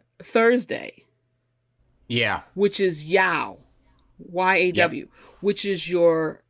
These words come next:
Speaker 1: uncle's name.
Speaker 2: Yeah.
Speaker 1: And I, you know, in my, in the, the U S African-American culture, you know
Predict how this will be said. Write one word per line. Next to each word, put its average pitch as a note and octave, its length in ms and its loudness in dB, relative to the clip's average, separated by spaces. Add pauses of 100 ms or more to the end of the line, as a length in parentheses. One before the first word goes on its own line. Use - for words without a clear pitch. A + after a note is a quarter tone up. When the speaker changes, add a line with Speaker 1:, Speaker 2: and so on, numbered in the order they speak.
(320)
Speaker 1:
uncle's A3 420 4
name. - 420 -14 (480)
Speaker 2:
Yeah. C3 300 -2 (200)
Speaker 1:
And F#3+ 180 0
I, B3 760 4 (1080)
you G#3+ 160 -2
know, G3+ 160 6
in G3 180 4
my, B3+ 380 4 (280)
in F3+ 200 -2
the, D3 180 -6
the C#3+ 320 -10 (220)
U F3 260 -6
S - 420 -8
African-American C#3 580 -10
culture, C#3+ 420 -8
you F3+ 100 -8
know C#3 220 -2